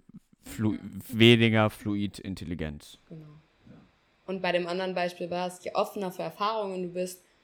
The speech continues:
Speaker 2: desto wahrscheinlicher ist es, dass du eine höhere kristalline Intelligenz hast.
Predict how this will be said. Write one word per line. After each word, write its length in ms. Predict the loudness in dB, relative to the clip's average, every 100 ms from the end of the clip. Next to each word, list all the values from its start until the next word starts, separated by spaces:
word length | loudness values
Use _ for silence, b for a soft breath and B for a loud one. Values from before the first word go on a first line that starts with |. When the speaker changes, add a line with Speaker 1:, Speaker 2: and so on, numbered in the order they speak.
| _ _ _ -10
Speaker 2:
desto 300 | -8 -6 -4
wahrscheinlicher 720 | -4 -2 -2 -2 -4 -6 -6
ist 120 | -8
es, 140 | -12
dass 240 | -10 -10 -12
du 180 | -12
eine 120 | -8 -6
höhere 340 | -4 -4 -6
kristalline 600 | -12 -14 -10 -10 -10 -14
Intelligenz 600 | -14 -12 -12 -12 -16 -18
hast. 220 | -20 -20